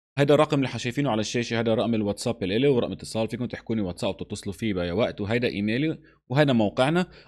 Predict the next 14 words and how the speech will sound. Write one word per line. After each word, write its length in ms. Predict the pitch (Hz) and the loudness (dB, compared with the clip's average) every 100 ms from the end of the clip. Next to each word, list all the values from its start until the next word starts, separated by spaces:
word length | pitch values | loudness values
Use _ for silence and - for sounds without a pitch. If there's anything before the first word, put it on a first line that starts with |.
| - | 2
أو 100 | 180 | 4
فيكم 220 | 190 208 | 4 2
تحكوا 320 | 175 165 - 135 | 0 -2 -4 0
مع 120 | 110 | 0
الأخ 220 | - - | -2 -6
محمد 340 | 101 117 101 | -4 -2 -2
فوزي 420 | - 107 110 110 - _ _ _ _ _ _ _ _ - | 0 -2 -2 -6 -10 _ _ _ _ _ _ _ _ -4
أو 120 | 104 | -2
الأخت، 340 | 98 117 - - _ _ - | -2 -4 -10 -20 _ _ -10
آه، 40 | 90 | -6
آه، 400 | 62 87 85 80 | -4 -4 -4 -4
آه، 40 | |
فدوى 300 | 85 104 98 | -4 -4 -2
درويش، 560 | 90 87 110 117 - | -4 -2 0 0 -2